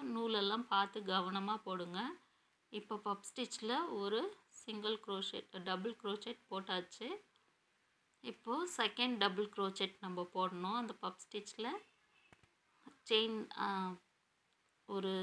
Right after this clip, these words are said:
chain போட்டோம் இல்லைங்களா, அதில் போடணும். இது பாருங்க, இப்பயும் இந்த ஊசியை உள்ளே விடுறேன். இந்த பாருங்க, ஒரே நூல்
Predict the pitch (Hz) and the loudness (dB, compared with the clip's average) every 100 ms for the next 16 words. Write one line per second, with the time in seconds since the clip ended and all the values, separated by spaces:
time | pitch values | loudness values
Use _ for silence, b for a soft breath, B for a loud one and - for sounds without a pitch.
0 | 185 - 214 220 - 196 185 175 175 180 | -4 0 0 0 -4 -6 -4 -6 -4 0
1 | 214 226 190 185 - 180 170 180 240 - | 2 2 0 -2 -2 -2 -2 -4 -6 -8
2 | _ _ _ _ _ - 202 180 202 202 | _ _ _ _ _ -12 -6 0 0 0
3 | 254 294 - _ _ 208 202 _ 220 233 | -2 -4 -8 _ _ -12 -12 _ 0 2
4 | 302 370 - _ _ 202 202 196 196 214 | 0 -4 -10 _ _ -6 -2 0 0 -2
5 | - 208 190 196 196 208 202 180 - 226 | 0 0 2 0 -2 -2 -4 -6 -6 -4
6 | 320 - _ _ _ _ _ - 190 208 | -4 -10 _ _ _ _ _ -10 0 2
7 | 208 214 240 196 208 247 269 247 226 208 | 2 2 4 6 8 8 6 2 0 -2